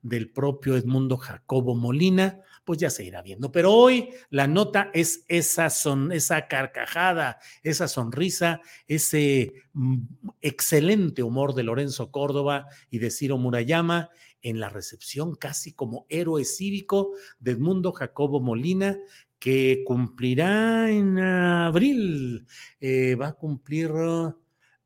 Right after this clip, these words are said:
mm, mm, quince años, o en junio, no recuerdo,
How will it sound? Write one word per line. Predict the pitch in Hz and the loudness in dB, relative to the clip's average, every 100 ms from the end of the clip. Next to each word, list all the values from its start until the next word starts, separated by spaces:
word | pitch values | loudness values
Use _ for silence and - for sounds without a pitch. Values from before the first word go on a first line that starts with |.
| - | -12
mm, | 160 160 226 _ _ | -8 -8 -10 _ _
mm, | 151 151 147 147 143 143 139 139 135 131 | -8 -4 -4 -4 -6 -6 -6 -6 -6 -6
quince | - 196 233 214 | -2 2 4 4
años, | 196 226 220 - | 2 2 0 0
o | 151 | 2
en | 143 | 2
junio, | - 202 139 | 2 2 2
no | 127 | 0
recuerdo, | 147 151 147 160 | -4 -2 0 0